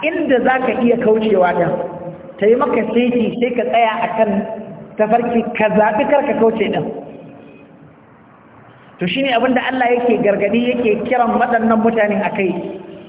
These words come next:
Cewa me yasa ba za ku zaɓi ku zanto bayin Allah da zaɓin kanku ba, kamar yadda kuke bayinsa ne na dole.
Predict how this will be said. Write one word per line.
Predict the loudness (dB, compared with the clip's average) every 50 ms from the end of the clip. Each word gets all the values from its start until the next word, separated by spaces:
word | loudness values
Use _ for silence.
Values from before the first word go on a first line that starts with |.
| -20 -20 -20 -20 -20 -20 -20 -20 -20 -20 -20 -20 -20 -20 -20 -20 -20 -20 -20 -20 -18 -10
Cewa | -2 0 2 2 2 2 2
me | 0
yasa | 0 0 0 2 2 2 4
ba | 4 2 2
za | 2 2 2 2 2
ku | 2
zaɓi | 2 2 2 2 2 2 0 0 0 0 -2 -4 -4 -6 -10 -12 -14 -14 -14 -16 -20 -20 -20 -20 -20 -20 -20 -20 -20 -20 -20 -16 -8 -4
ku | -2 0
zanto | 2 2 0 0 2 2 2 2 2 0 0 0
bayin | 0 0 2 2 2 2 2 2 0 0
Allah | 0 0 0 0 0 0 0 0
da | 0 0 2
zaɓin | 2 2 0 0 2 2 0 0 0 -2 0
kanku | 2 2 2 2 2 0 2
ba, | 2 2 2 0 -4 -6 -6 -10 -12 -14 -16 -18 -20 -20 -20 -20 -20 -20 -20 -20 -20 -20 -20 -20 -20 -20 _ _ -20 -20 -10 -4
kamar | 0 2 2 4
yadda | 2 2 2 2 2
kuke | 2 2 0 2 2 2
bayinsa | 4 2 2 2 2 0 2 2
ne | 0 0 0
na | 0 2
dole. | 4 4 4 4 4 2